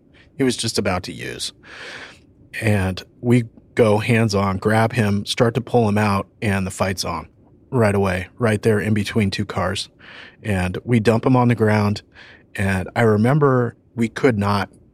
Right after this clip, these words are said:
get a hold of his right hand. It was in his waistband. And we all fear the worst. Like, I know where that hand is going.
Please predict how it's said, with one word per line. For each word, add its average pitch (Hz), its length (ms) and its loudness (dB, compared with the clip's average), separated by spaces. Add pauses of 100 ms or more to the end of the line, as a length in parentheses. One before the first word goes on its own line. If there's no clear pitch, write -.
(280)
get 95 320 0
a 113 60 -4
hold 104 240 0
of 90 60 -8
his 90 160 -6
right 92 200 -2
hand. 98 400 -2 (340)
It - 60 -14
was 95 220 -8
in 98 80 -2
his 95 180 -6
waistband. 101 540 -4 (640)
And 98 320 0 (100)
we 120 200 4
all 104 160 4
fear 101 260 -2
the 90 100 -2
worst. 90 400 -4
Like, 85 300 -8 (280)
I 123 120 2
know 120 220 4
where 101 160 2
that 87 220 -2
hand 113 260 2
is 87 100 -6
going. 82 380 -8